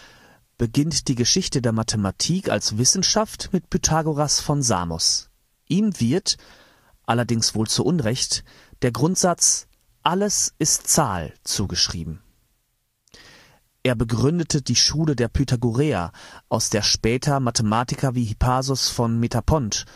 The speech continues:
und Archytas von Tarent hervorgingen. Im Unterschied zu den Babyloniern und Ägyptern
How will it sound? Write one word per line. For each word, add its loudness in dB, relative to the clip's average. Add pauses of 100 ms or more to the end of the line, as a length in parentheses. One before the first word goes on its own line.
(180)
und -2
Archytas 0
von 0
Tarent 0
hervorgingen. -2 (1500)
Im -2
Unterschied 0
zu -2
den 0
Babyloniern 0
und -2
Ägyptern -2